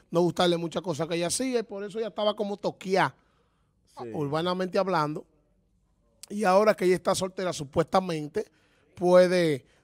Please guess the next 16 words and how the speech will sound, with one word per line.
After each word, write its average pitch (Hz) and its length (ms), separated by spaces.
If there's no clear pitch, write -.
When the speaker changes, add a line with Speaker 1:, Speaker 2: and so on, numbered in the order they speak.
Speaker 1:
decidir 165 640
por 160 160
ella 165 160
misma 208 400
o 165 180
por 156 140
la 156 100
compañía. 160 640
Speaker 2:
Sí, 120 240
sí. 98 80
Speaker 1:
Cuando 175 220
viene 240 160
a 240 40
ver 233 140
los 202 80
problemas, 190 560